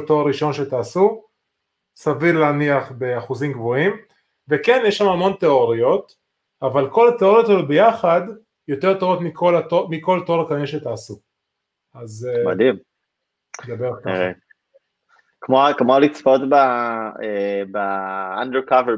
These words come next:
Speaker 2: Billionaire, אם אתה, יצא לך לראות. <laughs> לראות,
Speaker 1: ראיתי.
Speaker 2: לראות, לראות, לראות פרק שם אחד שווה ל-, נראה לי, ל-, לכל השתים עשרה שנות לימוד שאין לי, כי יש לי רק אחד עשר וחצי ב-,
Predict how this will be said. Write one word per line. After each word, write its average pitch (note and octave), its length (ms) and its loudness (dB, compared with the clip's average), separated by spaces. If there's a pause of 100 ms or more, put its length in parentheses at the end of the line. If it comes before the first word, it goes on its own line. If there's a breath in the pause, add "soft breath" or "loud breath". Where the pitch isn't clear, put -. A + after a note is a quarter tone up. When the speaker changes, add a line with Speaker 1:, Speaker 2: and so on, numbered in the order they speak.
Speaker 2:
Billionaire, G2+ 500 -4 (280)
אם G#2 140 -8
אתה, G#2 260 0
יצא G#2 320 2
לך G2+ 180 -2 (100)
לראות. F#2+ 280 -4 (100)
<laughs> - 60 -20
לראות, B2 360 4
Speaker 1:
ראיתי. G3 280 2 (180)
Speaker 2:
לראות, B2+ 380 6 (540)
לראות, C#3 480 4
לראות C#3+ 340 0
פרק D#3+ 360 -2
שם C#3+ 300 -6
אחד C#3+ 460 -2
שווה B2+ 640 -6
ל-, A#2+ 280 -8
נראה A#2+ 340 -6
לי, A#2 520 -6
ל-, A2 380 -8
לכל D#3 380 4
השתים D3 600 4
עשרה B2+ 240 -16
שנות B2+ 280 -12
לימוד A#2 320 -10
שאין A2+ 320 -10
לי, C3 140 -10
כי G2 120 -10
יש G#2+ 160 -8
לי G#2+ 80 -12
רק G#2 80 -6 (140)
אחד G2+ 200 -4 (100)
עשר G#2 100 -8 (100)
וחצי B2 560 0
ב-, G2 140 -2